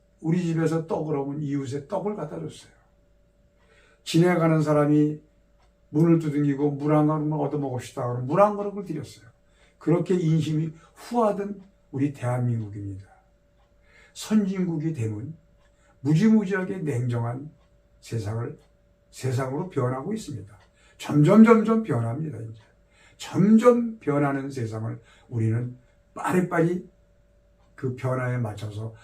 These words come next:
살아가야 됩니다. 점점 냉정하게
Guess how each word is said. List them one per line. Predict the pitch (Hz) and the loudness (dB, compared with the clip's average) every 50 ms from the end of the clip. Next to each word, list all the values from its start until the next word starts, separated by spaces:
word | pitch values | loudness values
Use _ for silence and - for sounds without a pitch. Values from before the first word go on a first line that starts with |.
| - _ - | -20 _ -18
살아가야 | - - - - 170 165 151 151 147 135 127 127 123 - | -16 -14 -12 -8 -6 -6 -4 -4 -4 -6 -6 -8 -8 -10
됩니다. | - - 95 92 95 101 - - - - _ _ _ _ _ _ _ _ _ _ _ _ _ _ _ _ _ _ _ _ _ _ _ _ | -10 -12 -14 -14 -16 -20 -20 -20 -20 -20 _ _ _ _ _ _ _ _ _ _ _ _ _ _ _ _ _ _ _ _ _ _ _ _
점점 | - - 131 139 147 143 151 151 151 151 135 | -12 -6 -2 0 0 2 2 2 0 0 -2
냉정하게 | 113 113 123 120 117 135 151 160 160 147 151 165 - - | -2 -2 0 0 0 0 -2 -4 -4 -6 -8 -8 -10 -12